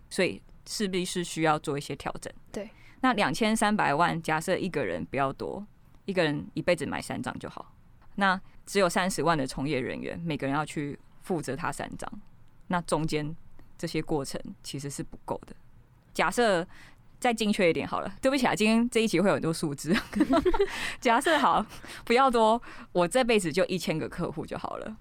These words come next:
Speaker 2: 好。
Speaker 1: 好像没有很多，对不对？但一千个客户，我如果一年要见完，那我至少一天要见三个客户。
Speaker 2: 嗯哼。
Speaker 1: 一天见三个客户，我要准备很多资料，然后跟他讨论很多，我见都见不完了，忙，忙都忙不过来了。那我一个人只能服务一千个，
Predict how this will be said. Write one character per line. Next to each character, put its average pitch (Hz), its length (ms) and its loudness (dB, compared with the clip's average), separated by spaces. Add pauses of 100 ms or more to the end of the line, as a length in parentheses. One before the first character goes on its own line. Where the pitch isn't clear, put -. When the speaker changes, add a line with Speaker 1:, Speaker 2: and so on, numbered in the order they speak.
Speaker 2:
好。 - 160 -2
Speaker 1:
好 - 140 0
像 214 160 4
没 175 60 2
有 139 60 2
很 185 200 -2
多， - 180 -4
对 90 100 -6
不 71 80 -12
对？ 214 240 -6 (400)
但 269 220 0
一 262 80 4
千 233 160 2
个 202 140 4
客 180 260 2
户， 139 240 -2
我 143 220 -2 (480)
如 196 140 0
果 190 220 4
一 208 140 0
年 98 440 -4 (180)
要 190 120 2
见 139 320 0
完， 67 160 -6
那 196 100 2
我 139 120 0
至 190 100 -6
少 170 160 -2
一 165 80 -2
天 151 160 -2
要 147 80 -4
见 143 160 -4
三 139 140 -6
个 98 100 -8
客 - 220 -8
户。 - 180 -12 (140)
Speaker 2:
嗯 208 120 4
哼。 196 200 4
Speaker 1:
一 208 100 0
天 254 160 6
见 247 140 6
三 240 140 6
个 180 60 4
客 202 140 2
户， 202 60 2
我 170 80 6
要 170 60 4
准 - 140 -2
备 151 80 0
很 165 140 -4
多 123 160 -6
资 127 160 -8
料， 151 160 -4
然 151 100 -4
后 151 40 -4
跟 151 100 -6
他 147 80 -6
讨 - 140 -10
论 131 120 -6
很 160 140 -8
多， 143 80 -8
我 147 100 -6
见 156 220 -2
都 156 220 -2 (200)
见 165 160 -2
不 151 140 -2
完 - 160 -4
了， 78 80 -6
忙， 131 320 -4
忙 143 180 -4
都 147 120 -2
忙 147 120 -2
不 139 140 -10
过 135 220 -4
来 - 80 -4 (100)
了。 - 100 -10
那 208 280 2
我 170 120 4
一 196 80 4
个 185 120 4
人 151 120 2
只 143 140 -4
能 135 160 -2
服 143 180 -8
务 156 120 -4
一 170 40 -2
千 143 220 -4
个， 117 180 -8